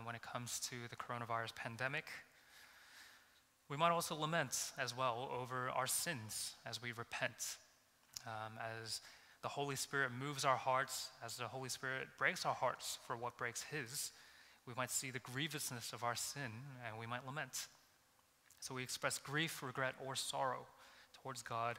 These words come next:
as we lament. That's what we'll be focusing on today. One of the most common times that we lament is when we grieve. Grief looks different in a lot of different people, but one thing we have in common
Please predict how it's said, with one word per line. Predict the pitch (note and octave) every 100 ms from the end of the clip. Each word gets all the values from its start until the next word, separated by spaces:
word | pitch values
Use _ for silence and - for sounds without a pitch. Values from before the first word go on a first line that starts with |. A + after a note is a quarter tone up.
| -
as | A2+
we | A2 A2+
lament. | A2 G#2 G#2 - - - _ - _ _ _ _ - _ _ _ _ _ _ _ - - - - - - _ _ -
That's | D#3
what | F#3
we'll | F3
be | E3+
focusing | E3+ E3 D#3+ F3
on | D#3
today. | E3+
One | D3+ C3+
of | F#3+
the |
most | F3 F3+ E3+
common | - - E3+ F3
times | - - D3+ C#3 C3
that | C#3+
we | C#3 D3+
lament | C#3 C#3 C3 D3 - - E3
is | C3
when | B2 D3
we | D3+
grieve. | - B2+ D3+ A#2 - - - - - - - _ _ _ _ - -
Grief | D3 E3+ -
looks | F3 -
different | E3 D#3 F3+ F#3 D#3 D3
in | C#3+
a | C3+
lot | C#3
of | B2+
different | C#3 - C#3
people, | - D#3+ G3+ F#3+ - - - - _ _ -
but | C3+ C#3 C3+
one | D3
thing | E3 F3 D#3+
we | D3
have | C3 C3 C3+ C3+ - - - - - -
in | C#3+ D3+
common | - C#3+ C#3 A#2+